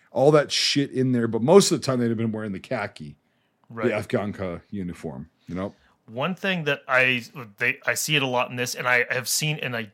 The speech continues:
Speaker 2: ton of Soviet things, going back to World War Two, um, are those, those tank tops, those striped tank tops. Uh,
Speaker 1: Yeah, and, and I don't know a lot about them, but I do know that that's, they still issue those. They still wear those.
Speaker 2: Really?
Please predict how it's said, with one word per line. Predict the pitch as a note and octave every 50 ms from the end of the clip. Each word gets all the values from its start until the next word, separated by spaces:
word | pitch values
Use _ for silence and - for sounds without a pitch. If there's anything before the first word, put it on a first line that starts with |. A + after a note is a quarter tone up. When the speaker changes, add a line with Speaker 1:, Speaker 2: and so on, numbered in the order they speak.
| _
Speaker 2:
ton | - - - - C#3+ C#3+ C#3 C3 B2
of | - A#2 A2 G#2+ G2+
Soviet | - - - B2+ A#2 A#2+ A2+ G#2+ G#2+ G#2+ G#2+ G#2 - _ _ _ _ _ _ _ _ _ _ _ _
things, | - D3 C3 A#2+ A#2+ A2 G#2+ - - D3+ C3+ D#3+ - D3 A#2
going | G#2+ C#3+ C#3+ D3+ D3+ C#3
back | C3 C#3 C3 B2+ -
to | - C3
World | A2+ A#2 B2+ B2+ B2 A#2
War | A2+ A2 G#2+ G#2
Two, | - - C#3+ C3+ A#2 A2 A2+ A2 - _ _ _ _ _ _ _ _
um, | - B2+ B2 A#2+ A2+ A2 A2+ -
are | - B2 B2 A#2+
those, | A2+ A#2+ A#2+ A#2 A2+ A2 G2+ - - -
those | - A#2+ A2+ -
tank | - - C3+ C3+ B2+ A2
tops, | - - A#2 A2+ A2 - - -
those | - A2 G#2 -
striped | - - - B2+ A#2+ A2+ A2+ - - - -
tank | - A#2 A#2 A#2+ -
tops. | C3 B2+ B2+ C3 - - - - - _ _ _ _ _ _ _ _ _ _ _ _
Uh, | - G#2+ G#2+ G#2 G#2 G#2 B2+
Speaker 1:
Yeah, | D#3 E3 D3 A2+ C3
and, | B2+ C3+ D3
and | B2+ B2+ C#3 C#3+
I | C#3+ D3
don't | C#3 D3 E3 F#3
know | F#3 E3 D#3+ D3+ C#3+ C3 B2+ -
a | - A#2+
lot | A#2 A2 G#2+ G#2+ G2+ A2 C3 D3+
about | D3+ F3+ F#3+ E3+ D3
them, | G3 G3+ F#3
but | E3 D3+
I | C3 B2+
do | A#2 B2 C3+
know | D3 C#3+ C3+ C3
that | B2 A#2+
that's, | C3 C3 B2 - - - - -
they | - C3 B2
still | A#2+ - - - G3+ G3 F#3 F3
issue | D3+ D3 - B2+ - - A#2
those. | F2+ E2 - - - -
They | A#2+ A#2+
still | - - - E3 C3
wear | A2+ A#2 A2 A2 G2+
those. | D#2 B1+ - - - G#2
Speaker 2:
Really? | A#2 A#2+ G#2+ G2 F#2 F#2